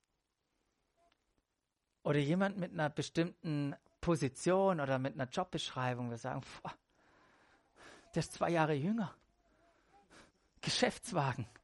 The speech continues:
das Haus, ähm, ja, oder die Wohngegend. <laughs> Die Wohngegend, die hat auch einen Einfluss, was wir über Menschen denken. Ähm, und ganz, ganz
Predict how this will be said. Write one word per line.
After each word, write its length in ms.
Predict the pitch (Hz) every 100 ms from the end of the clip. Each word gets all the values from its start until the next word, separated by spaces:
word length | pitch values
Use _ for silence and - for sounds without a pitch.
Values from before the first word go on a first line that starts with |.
| - - _ -
das 380 | 208 - - - - _ -
Haus, 480 | 196 208 - - - - - - -
ähm, 320 | - 143 131 139
ja, 180 | 220
oder 160 | 190 160
die 240 | 143 117
Wohngegend. 920 | 170 294 277 269 - 190 170 131 127 - -
<laughs> 960 | 330 - - - - - - - - -
Die 140 | 147
Wohngegend, 720 | 131 220 220 147 139 127 117 139
die 640 | 180 214 196 156 127 120 101 - - _ - - -
hat 160 | 147 147
auch 180 | 202
einen 100 | 202
Einfluss, 760 | 180 143 135 - 131 107 - -
was 760 | 131 - - - - - - -
wir 100 | 143
über 140 | 135 123
Menschen 400 | 117 113 - 117
denken. 380 | 107 110 110 - _ - - - - - - _
Ähm, 220 | - 120 165
und 200 | 160 165
ganz, 220 | 180 -
ganz 560 | 165 156 - - -